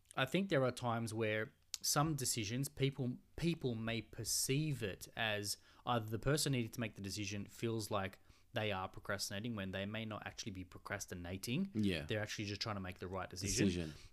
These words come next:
Speaker 1: And then other people might be seeing, like, if it's a parent, for example, on the kid.
Speaker 2: Yeah.
Speaker 1: And it's like, you just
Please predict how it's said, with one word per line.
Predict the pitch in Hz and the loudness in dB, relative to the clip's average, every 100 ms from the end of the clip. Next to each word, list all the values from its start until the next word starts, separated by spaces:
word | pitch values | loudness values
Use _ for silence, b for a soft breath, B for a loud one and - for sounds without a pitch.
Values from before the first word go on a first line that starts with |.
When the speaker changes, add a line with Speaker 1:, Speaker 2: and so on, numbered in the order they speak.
| - 139 | -8 -2
Speaker 1:
And | 123 | -2
then | 120 | 2
other | 131 139 | 4 4
people | 123 127 123 | 4 2 2
might | 107 110 107 | 0 0 0
be | 104 | 0
seeing, | 98 - 117 110 107 | 2 4 2 0 -2
like, | 101 - | -4 -4
if | - | -10
it's | - | -8
a | |
parent, | - 131 117 104 | -4 0 0 -2
for | - 98 | -4 -4
example, | 98 104 101 98 | -2 -4 -4 -6
on | 90 | -6
the | |
kid. | 90 120 101 - b b | -2 0 0 -4 b b
Speaker 2:
Yeah. | 107 82 73 - - | -2 0 -2 -8 -4
Speaker 1:
And | 127 | -2
it's | 113 127 | 0 0
like, | 110 | 0
you | 131 | -2
just | 131 120 | -2 -4